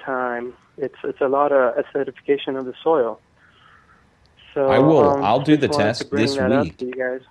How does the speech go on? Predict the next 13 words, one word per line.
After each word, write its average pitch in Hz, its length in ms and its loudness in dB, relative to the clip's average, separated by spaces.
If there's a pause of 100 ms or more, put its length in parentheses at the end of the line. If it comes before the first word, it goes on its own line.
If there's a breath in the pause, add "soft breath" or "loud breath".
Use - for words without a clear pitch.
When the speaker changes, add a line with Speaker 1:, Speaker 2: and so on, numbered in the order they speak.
(560)
Speaker 2:
I, 117 140 0
I 117 180 0
will. 120 440 0
Um, 95 240 -4
this 110 240 -6
week, 127 280 -4
I've 104 200 -2
got 110 140 0
a 95 100 0
P 104 220 -4
H 92 180 -4
test 95 300 -6
kit, 90 260 -4